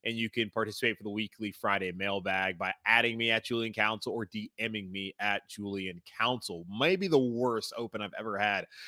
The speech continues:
since doing the podcast here, but it happens, and the show will go on. Again, we're back here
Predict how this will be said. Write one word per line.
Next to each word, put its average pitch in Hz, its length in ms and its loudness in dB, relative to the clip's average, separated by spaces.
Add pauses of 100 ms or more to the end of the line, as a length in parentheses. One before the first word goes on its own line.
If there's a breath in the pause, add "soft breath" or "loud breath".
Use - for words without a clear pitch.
since 147 260 0
doing 135 140 6
the 117 80 -2
podcast 107 640 4
here, 107 120 2
but 156 140 10
it 220 80 10
happens, 196 520 10
and 180 120 4
the 151 40 2
show 165 440 8 (340 loud breath)
will 151 460 10 (140)
go 139 400 10
on. 165 420 8 (460 loud breath)
Again, 175 300 10 (320)
we're 165 120 8
back 196 320 10
here 226 380 6